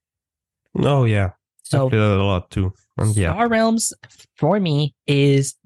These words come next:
Speaker 2: the, I don't know if it's the best deck builder, but it is the game that got me into deck building. I played
Speaker 1: Mm-hmm.
Speaker 2: Star Realms before I ever played Dominion, and so I learned deck building by playing Star Realms, and it was free on the iPad when I got it.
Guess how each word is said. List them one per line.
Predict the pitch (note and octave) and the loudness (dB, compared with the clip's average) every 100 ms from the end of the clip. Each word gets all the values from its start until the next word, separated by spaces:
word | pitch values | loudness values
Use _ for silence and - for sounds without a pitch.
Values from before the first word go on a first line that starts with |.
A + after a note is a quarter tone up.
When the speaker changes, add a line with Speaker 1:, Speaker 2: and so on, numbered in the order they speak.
| C#3+ | -6
Speaker 2:
the, | C3+ B2+ B2+ B2 B2 - _ _ - | -2 0 0 0 -2 -10 _ _ -4
I | F#3+ | -2
don't | C#4 | -2
know | C#4+ | -2
if | |
it's | G3 - | -4 -4
the | A#2+ | -4
best | B2 B2+ B2 A#2+ | 0 -2 -2 -6
deck | - A#2+ - | -4 -4 -4
builder, | G2+ G2+ | -4 -4
but | G2+ C3 | -2 0
it | D#3 | 0
is | E3 - | -2 -2
the | E3+ | 0
game | D#3+ F3+ | 0 0
that | F3+ B2 | -2 -2
got | - D3+ | -2 -2
me | D3+ - | -4 -2
into | C#3 C#3 C3 | -2 0 -2
deck | A#2+ G#2+ | -4 -4
building. | - G#2 C3+ A3+ _ - | -8 -8 -8 -10 _ -10
I | A#2+ D#3+ | -4 -2
played | D3 D3+ | 0 0
Speaker 1:
Mm-hmm. | E3 | 0
Speaker 2:
Star | D3 D#3+ | 0 2
Realms | D#3+ E3 | 2 0
before | - B2+ - D#3+ E3 | -2 -4 0 0 0
I | C#3 | -2
ever | C3+ C#3+ | -2 -4
played | - C3+ | -4 -2
Dominion, | A#2+ A2+ E3 A3+ | -2 0 0 0
and | D3 C3 | 0 0
so | B2 A#2 | 0 0
I | B2 C#3 | 0 -2
learned | C3 D#3+ F#3+ C#3+ | 0 0 0 -2
deck | D#3+ - | -4 -2
building | C3 C3 B2+ | -2 -2 -2
by | B2 B2+ | -2 -2
playing | - A#2+ | -2 0
Star | A#2+ A#2+ | 0 -2
Realms, | A2 - - | -4 -6 -4
and | B2 B2+ | -2 0
it | C3+ | 0
was | B2 - _ | -2 -4 _
free | - F3 A3 | -6 0 2
on | F3+ | 0
the | C#3+ | -2
iPad | A#2 A#2+ B2+ C3 | -4 -4 -2 -2
when | C3 | -2
I | A2+ | -2
got | G#2 G#2 | -4 -2
it. | B2 D#3 | -4 -4